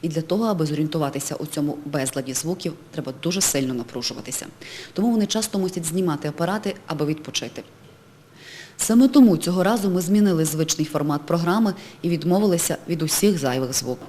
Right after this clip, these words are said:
Саме тут нечуючі діти роблять перші кроки у доросле життя. Тут довідуються, що таке справжні труднощі і проблеми. Але саме тут їм не лише закладають перші ази науки, а й вчать давати собі раду у житті. І, як переконують вчителі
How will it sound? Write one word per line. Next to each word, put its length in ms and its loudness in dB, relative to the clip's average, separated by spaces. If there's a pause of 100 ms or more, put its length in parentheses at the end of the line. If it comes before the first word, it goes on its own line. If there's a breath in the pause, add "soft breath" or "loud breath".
(160)
Саме 300 4
тут 280 6
нечуючі 520 4
діти 260 2
роблять 360 2
перші 320 4
кроки 320 4
у 80 6
доросле 380 2
життя. 360 -2 (400 loud breath)
Тут 160 0
довідуються, 480 4
що 180 -2
таке 200 -2
справжні 480 4
труднощі 540 2
і 20 -6
проблеми. 480 -2 (460 loud breath)
Але 140 0
саме 280 10
тут 280 2
їм 120 4
не 60 6
лише 180 4
закладають 500 4
перші 320 2
ази 200 2
науки, 420 6 (260 loud breath)
а 80 0
й 40 4
вчать 300 0
давати 340 2
собі 240 0
раду 240 0
у 80 0
житті. 380 -4 (500 loud breath)
І, 60 2
як 160 4
переконують 480 8
вчителі 500 4